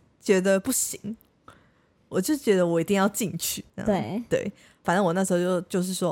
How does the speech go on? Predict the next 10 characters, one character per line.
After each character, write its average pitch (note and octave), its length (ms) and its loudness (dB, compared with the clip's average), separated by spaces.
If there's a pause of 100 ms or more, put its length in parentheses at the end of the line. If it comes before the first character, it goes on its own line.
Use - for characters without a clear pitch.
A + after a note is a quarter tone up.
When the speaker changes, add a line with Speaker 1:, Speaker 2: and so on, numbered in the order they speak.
Speaker 1:
哦， G#3+ 140 0 (600)
呃， F#3 260 2
因 C#4 120 0
为 C#4 60 4
我 F#3+ 140 2
真 G#3 200 0
的 F#3 300 0
很 D#3 220 -6
想 E3+ 180 -2
要 D#3 220 -2